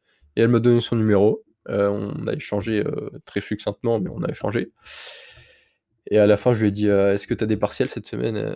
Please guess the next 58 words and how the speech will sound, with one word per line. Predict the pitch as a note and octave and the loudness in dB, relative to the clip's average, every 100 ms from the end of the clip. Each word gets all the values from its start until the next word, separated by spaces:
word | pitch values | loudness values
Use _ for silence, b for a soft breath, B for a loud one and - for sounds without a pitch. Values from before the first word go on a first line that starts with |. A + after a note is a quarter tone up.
| - | -8
c'est | - G#2 G#2 G#2 | -6 -2 -2 -2
des | A2+ | -2
D | A2 | 0
S | B2 - | 0 0
cette | A2+ - | -6 -4
semaine ? » | A2 A#2+ G#2+ | -2 0 -2
Elle | |
m'a | G#2 | -4
fait : « | - A2+ | -4 0
Non, | C#3 | 0
mais | A#2+ | 0
c'est | G#2+ G#2+ | -2 0
bientôt | A2 A2+ | -2 -2
les | A2 | -6
partiels. » | - - - B2+ - _ _ | -8 -6 -4 -4 -6 _ _
Et | A2 | -4
je | G#2+ | 0
lui | |
ai | A2+ | 2
fait : « | A#2+ | 2
Bah, | G#2 G#2 | 2 2
tu | G2 B2 | 2 0
me | A#2+ | 0
promets | - A#2+ B2+ | 2 2 2
que | |
tu | - A2+ | 2 2
les | G#2+ | 4
gères | A2 | 4
bien, », | A2+ G#2+ | 4 0
tu | - | -4
vois. | |
Donc, | G#2+ A#2+ - | -4 -4 -4
heu, | A2+ - _ _ _ | -6 -10 _ _ _
c'était | - - B2 | -18 -4 -2
beaucoup | A2 A2+ - | 0 -2 -4
plus | - B2 | -10 -4
simple. | A#2+ A#2 | -4 0
En | G#2 | 0
fait, | C3 - | 0 -2
à | |
partir | A2 G#2 - | -2 -2 -2
de | A2 | 0
la | G2 | 0
deuxième | G#2 A#2 A#2+ | 0 0 -2
fille | A#2+ | -2
que | A2 | -2
j'ai | |
accostée, | G#2 G#2+ - A#2 - b b b b | -2 -4 -6 -8 -8 b b b b
ça | - A#2+ | 0 2
me | B2 | 6
donnait | C3+ D3+ | 6 6
envie | D#3 B2+ B2 C#3 | 6 4 2 -4
de | A2 G#2 A#2 A2 G#2+ | -6 -4 0 0 -2
continuer | - A#2 - A#2+ A#2 | -4 -4 -2 -2 0
d'accoster | G#2 - - - | -2 -4 -10 -10
des | G2 | -12
filles. | - G#2 - b b b b b b b b _ _ _ _ _ _ - | -8 -10 -12 b b b b b b b b _ _ _ _ _ _ -20
Mmh, | - | -16